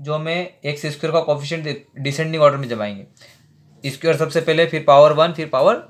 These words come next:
एक्स की पावर ज़ीरो है, मतलब वन हो गया। तो यहाँ पे हमें दिख रहा है सिक्स, सिक्स, सिक्स का हम थ्री में मल्टीप्लाई करेंगे, सिक्स थ्री जा कितना आएगा, एटीन। अब हमें इस सेवन को इस तरीके से तोड़ना है कि मल्टीप्लाई करने पे तो एटीन आए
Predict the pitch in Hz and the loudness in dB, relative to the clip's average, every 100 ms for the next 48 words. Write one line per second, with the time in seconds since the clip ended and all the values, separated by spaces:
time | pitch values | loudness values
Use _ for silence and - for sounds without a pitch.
0 | - 120 147 143 147 139 143 175 240 - | -14 -12 -6 0 0 0 -4 -2 -4 -10
1 | _ - 123 147 175 196 185 185 - - | _ -14 -6 -2 0 -2 -4 -8 -10 -20
2 | - - - 180 180 151 147 143 175 196 | -20 -20 -10 -10 -8 -2 2 4 2 0
3 | 208 208 - 143 156 151 156 165 165 185 | -4 -6 -10 -8 -6 -6 -2 -2 -2 -8
4 | 175 156 - 151 - 160 175 180 139 160 | -8 -10 -10 -10 0 4 4 0 -6 -2
5 | 147 123 135 131 123 120 120 120 160 170 | -2 -2 0 0 0 -2 -4 -6 -6 -4
6 | 165 165 175 180 175 170 190 220 _ - | -2 -2 -2 0 2 2 0 -2 _ -6
7 | 143 143 139 107 - _ _ - _ - | -6 -4 -6 -8 -12 _ _ -20 _ 0
8 | 185 180 - 143 185 226 - 190 202 - | 0 0 -4 -4 -2 -6 -6 -8 -8 -6
9 | 147 156 160 156 170 190 226 _ _ _ | -4 -4 -6 -6 -2 -2 -4 _ _ _
10 | _ _ - 190 202 190 180 185 175 180 | _ _ -2 -2 2 2 2 0 -2 -4
11 | 180 127 127 127 127 127 143 - _ _ | -4 -8 -4 -6 -6 -10 -12 -18 _ _
12 | _ _ 202 226 226 - _ _ - 143 | _ _ -4 -4 -6 -14 _ _ -12 -2
13 | 139 143 202 196 208 202 202 196 196 196 | 0 0 -4 2 4 4 2 -2 -8 -6
14 | 214 - 147 139 147 135 139 | -8 -6 -8 -6 -4 -2 -4